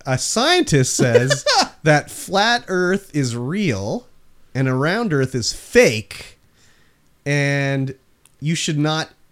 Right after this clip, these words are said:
do anything with the flat Earth or the round Earth because that's dangerous. If a doctor s-, or a scientist said this in a YouTube video, is that allowed? Yes or no?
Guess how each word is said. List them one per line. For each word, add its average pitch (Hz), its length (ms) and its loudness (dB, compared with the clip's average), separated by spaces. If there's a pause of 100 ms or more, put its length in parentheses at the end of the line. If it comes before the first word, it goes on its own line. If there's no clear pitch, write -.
(140)
do 190 200 -2
anything 151 460 0
with 131 180 -6
the 135 100 -2
flat 139 420 -2
Earth 135 280 -2
or 143 120 2
the 127 120 0
round 139 360 -2
Earth 98 500 -10
because 123 240 -4
that's 117 240 -4
dangerous. 127 840 -2 (680)
If 147 180 -2
a 147 60 2
doctor 190 380 0
s-, - 100 -6
or 147 160 2
a 131 100 0
scientist 214 640 -2
said 175 200 0
this 139 200 -2
in 135 100 -2
a 123 100 0
YouTube 131 360 -4
video, 104 340 -4
is 123 140 -2
that 220 160 2
allowed? 143 560 2
Yes 123 280 0
or 117 120 -4
no? 113 440 -4